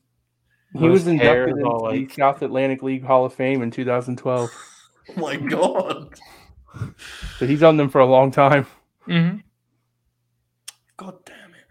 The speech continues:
Speaker 2: What about Bob?
Speaker 1: Oh,
Speaker 2: Ron
Speaker 1: that's a great
Speaker 2: Hubbard.
Speaker 1: one.
Speaker 2: Ghostbusters and Ghostbusters Two.
Speaker 3: I never really got Ghostbusters.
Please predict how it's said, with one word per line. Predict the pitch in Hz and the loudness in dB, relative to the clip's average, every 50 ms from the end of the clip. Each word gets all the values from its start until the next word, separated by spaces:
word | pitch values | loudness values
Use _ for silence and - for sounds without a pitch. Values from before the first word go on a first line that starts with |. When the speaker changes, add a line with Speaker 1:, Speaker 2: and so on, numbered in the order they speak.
| _ _ _ _ _ _ _ _ _ _ _ _ _ _ _ _ _ _ _ _ _ _ _ _ _ _ _ _ | _ _ _ _ _ _ _ _ _ _ _ _ _ _ _ _ _ _ _ _ _ _ _ _ _ _ _ _
Speaker 2:
What | - 123 117 | -6 -6 -6
about | 107 117 117 - - | -4 -4 -8 -8 -8
Bob? | - 107 104 107 107 107 110 110 110 107 110 _ _ _ _ _ _ _ _ _ _ _ _ _ _ _ _ _ - | -6 -4 -2 0 0 0 -2 -2 -4 -6 -12 _ _ _ _ _ _ _ _ _ _ _ _ _ _ _ _ _ -2
Speaker 1:
Oh, | 127 | 2
Speaker 2:
Ron | 127 127 127 127 123 123 123 123 | 4 6 6 6 6 4 2 -2
Speaker 1:
that's | 113 104 | -4 -8
a | 110 | -8
great | - 117 117 113 104 | -4 -4 -2 -2 -2
Speaker 2:
Hubbard. | 107 | -4
Speaker 1:
one. | 113 113 117 - _ _ _ _ _ _ _ _ _ _ _ _ _ _ _ _ _ _ _ _ _ _ _ _ _ _ _ _ _ - | -6 -6 -8 -12 _ _ _ _ _ _ _ _ _ _ _ _ _ _ _ _ _ _ _ _ _ _ _ _ _ _ _ _ _ -14
Speaker 2:
Ghostbusters | - 117 113 110 _ - 113 110 107 _ - 120 113 110 107 - - | -12 -12 -12 -12 _ -10 -10 -10 -10 _ -18 -16 -16 -16 -16 -12 -8
and | 147 147 120 | -8 -6 -4
Ghostbusters | 120 110 107 - 110 104 - - 107 98 - _ _ | -4 -6 -6 -6 -10 -10 -10 -12 -16 -16 -16 _ _
Two. | - 101 98 101 101 104 _ _ _ _ _ _ _ _ _ _ _ _ _ _ _ _ _ _ _ - | -14 -12 -12 -12 -14 -16 _ _ _ _ _ _ _ _ _ _ _ _ _ _ _ _ _ _ _ -6
Speaker 3:
I | 170 | -4
never | 196 226 233 247 | -2 -2 -2 -2
really | 254 208 170 | -2 -4 -4
got | 156 - 156 131 - - | -6 -6 -8 -8 -10 -12
Ghostbusters. | - 127 123 123 - - - - - - - 78 - - - | -18 -20 -20 -20 -20 -20 -20 -20 -20 -20 -20 -20 -20 -20 -20